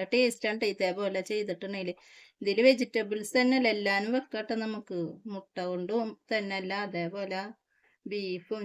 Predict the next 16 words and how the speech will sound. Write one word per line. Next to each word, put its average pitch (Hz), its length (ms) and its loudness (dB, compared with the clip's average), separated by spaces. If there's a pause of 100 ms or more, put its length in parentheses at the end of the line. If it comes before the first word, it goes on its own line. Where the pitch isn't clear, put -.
ചിക്കനും 190 480 -8
ഒക്കെ 202 220 -8
ആയിട്ട് 220 220 -2
നമുക്ക് 196 260 -6
ഈ 175 80 -4
സ്നാക്ക് 190 420 -10
ഉണ്ടാക്കാം. 180 560 -8 (1300)
പനീർ 202 460 0
വെച്ചിട്ടുണ്ടാക്കാം. 190 960 -6 (680)
നല്ല 175 320 -6
ടേസ്റ്റ് 220 440 0
ആണ്. 190 160 -8
അപ്പം 180 300 -10 (1400)
കുട്ടികൾക്കും 196 520 -6
ഭയങ്കരമായിട്ട് 196 540 -2
ഇഷ്ടപ്പെടും. 185 600 -10